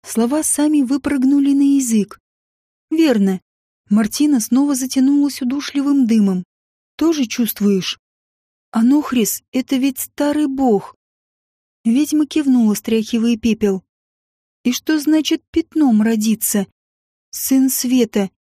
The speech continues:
Да тут мозг можно сломать и трактовать по-разному. Если моя мать не ошибалась, то о ком здесь говорится". Она указала острым ногтем на лист в руках Ирины.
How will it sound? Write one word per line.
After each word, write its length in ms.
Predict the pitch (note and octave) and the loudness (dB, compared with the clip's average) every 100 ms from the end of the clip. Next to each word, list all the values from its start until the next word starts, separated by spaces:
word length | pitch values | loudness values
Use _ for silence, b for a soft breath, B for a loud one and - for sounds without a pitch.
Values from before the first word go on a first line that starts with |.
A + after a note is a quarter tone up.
| _ _ _ _ | _ _ _ _
Да 140 | G#3 A3+ | -4 -2
тут 240 | D#4 - | -2 -4
мозг 420 | E4+ D#4+ A3+ - | -2 0 -2 -4
можно 340 | A3 B3 G#3+ A3 | 0 0 2 0
сломать 580 | - B3+ B3+ A#3 - - _ _ _ - | -2 0 0 0 -2 -8 _ _ _ -6
и 100 | A#3 | -4
трактовать 640 | C4 - D4+ C#4+ A#3+ - | -4 -4 -4 -2 -2 -2
по-разному. 680 | A#3 A#3+ G#3 G#3+ G#3 G3 - _ _ _ _ _ _ - | -2 -2 0 2 2 0 -4 _ _ _ _ _ _ -2
Если 360 | G3+ A3 - A3 | 0 0 0 2
моя 280 | A3+ A#3 | 2 2
мать 260 | A#3 A3+ A3 | 2 0 0
не 80 | A3 | 0
ошибалась, 640 | G#3+ - A3 C#4 B3 G3 | 0 -2 -2 0 -2 -2
то 160 | - A#3 | -4 -4
о 180 | A3 G#3+ | -2 -2
ком 240 | A#3 A3 | 0 2
здесь 240 | G3+ A3 | 2 0
говорится". 680 | G3 G#3+ A3+ A3+ G3 - G3 - _ _ _ _ _ _ - | 0 -2 0 0 -2 -4 -6 -6 _ _ _ _ _ _ -2
Она 220 | B3+ D4+ | 2 2
указала 460 | C4+ C#4 C#4 C#4 C4+ | 0 -2 0 -2 -2
острым 420 | C4+ - C4+ C#4 | -6 -4 0 0
ногтем 380 | D#4 - D4 C#4 | 0 -4 -2 2
на 100 | C#4 | 2
лист 280 | D4 - B3 | 0 -4 -6
в 80 | |
руках 320 | C#4 C4 C#4 B3+ | -6 -4 -6 -2
Ирины. 580 | C#4 C4+ A#3 F#3+ F#3 | 0 2 2 0 -2